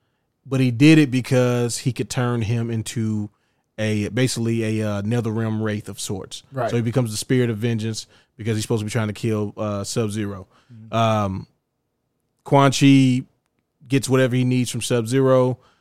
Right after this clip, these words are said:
Speaker 1: um, but then Sub-Zero has to, you know, go back and fix everything he messed up. This is in M K Mythologies.
Speaker 2: Right.
Speaker 1: We get to the first tournament because M K Mythologies is a prequel to the first tournament.
Speaker 2: Yeah.
Speaker 1: Um, Quan Chi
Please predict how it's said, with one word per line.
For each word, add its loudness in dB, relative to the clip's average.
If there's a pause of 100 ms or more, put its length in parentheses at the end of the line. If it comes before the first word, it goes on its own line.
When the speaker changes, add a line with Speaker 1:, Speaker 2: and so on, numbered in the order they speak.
(180)
Speaker 1:
um, -2
but -6
then 0
Sub-Zero 0 (120)
has -2
to, -12
you -6
know, -4
go -4
back -4
and -6 (320)
fix -6
everything -2
he 0
messed -2
up. -2
This -2
is -6
in 0
M -2
K 0
Mythologies. -8 (200)
Speaker 2:
Right. -8 (100)
Speaker 1:
We -6
get 4
to 2
the -2
first 2
tournament 2 (400)
because -2
M 2
K 4
Mythologies 2
is -4
a -4
prequel 4
to 0
the 0
first 0
tournament. 0
Speaker 2:
Yeah. -2 (840)
Speaker 1:
Um, -2 (340)
Quan 8
Chi 4